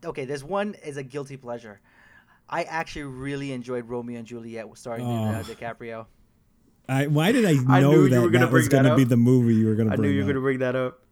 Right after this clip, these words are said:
Speaker 1: You
Speaker 3: I
Speaker 1: bring up
Speaker 3: remember,
Speaker 1: the
Speaker 3: I remember
Speaker 1: Shakespeare,
Speaker 3: you
Speaker 1: man.
Speaker 3: talking
Speaker 1: I
Speaker 3: about
Speaker 1: can't
Speaker 3: it,
Speaker 1: help
Speaker 3: yeah.
Speaker 1: it.
Speaker 3: I remember you talking
Speaker 1: I
Speaker 3: about it a lot.
Speaker 1: It, it, hey, hey, hey, first off, not a lot.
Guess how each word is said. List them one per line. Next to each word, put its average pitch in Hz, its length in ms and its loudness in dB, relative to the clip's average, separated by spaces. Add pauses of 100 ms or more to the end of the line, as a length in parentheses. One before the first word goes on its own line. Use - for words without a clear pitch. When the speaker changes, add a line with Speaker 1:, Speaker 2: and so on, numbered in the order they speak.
(120)
Speaker 1:
You 170 140 -6
Speaker 3:
I - 60 0
Speaker 1:
bring - 20 6
up 151 80 6
Speaker 3:
remember, 160 280 6
Speaker 1:
the - 100 -2
Speaker 3:
I 151 40 8
remember 147 260 6 (100)
Speaker 1:
Shakespeare, 143 80 0
Speaker 3:
you 147 80 4
Speaker 1:
man. 139 100 0
Speaker 3:
talking 143 260 4
Speaker 1:
I - 20 -2
Speaker 3:
about 123 140 0
Speaker 1:
can't 123 120 0
Speaker 3:
it, 123 40 -4
Speaker 1:
help 139 120 -2
Speaker 3:
yeah. 123 100 2
Speaker 1:
it. 120 120 -10 (840)
Speaker 3:
I 135 80 -8
remember 135 280 -2
you 131 80 -6
talking 127 260 -2
Speaker 1:
I 123 40 -2
Speaker 3:
about 120 160 -2
it 113 60 -2
a 110 40 -2
lot. 110 340 -6
Speaker 1:
It, 220 220 -12 (880)
it, 208 220 -14 (280)
hey, 190 460 0
hey, 147 300 -2
hey, 131 240 -10
first 170 340 -2
off, 110 220 -10
not 156 240 -4
a - 20 -4
lot. 139 380 -4